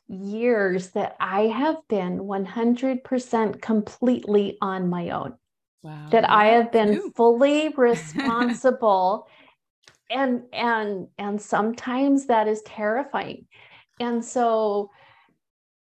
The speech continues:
Speaker 1: and, and so when I get in that space of terror and forgetting that I've,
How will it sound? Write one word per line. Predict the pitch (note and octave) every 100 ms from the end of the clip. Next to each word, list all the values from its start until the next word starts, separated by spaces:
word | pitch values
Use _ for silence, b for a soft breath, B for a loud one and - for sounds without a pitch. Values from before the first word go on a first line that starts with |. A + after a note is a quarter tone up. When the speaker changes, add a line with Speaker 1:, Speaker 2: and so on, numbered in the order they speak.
| _ _ _ _ _ _ _ _ _ - -
Speaker 1:
and, | B3 A#3+ A#3 -
and | A#3+ A#3
so | - B3+ B3 A3+
when | A#3 A3
I | G#3+
get | G#3+ A#3+ G#3+ B3
in | F4+ D#4
that | D4 C4 B3
space | - - C4+ C4+ C4
of | B3 G#3+ -
terror | - C4 C4+ A3+ F#3+ G3+ -
and | A3 G#3+
forgetting | G#3+ A3+ A3 B3 B3 A#3+ A#3+ A3+
that | A3 G3+ - -
I've, | G#3 G#3+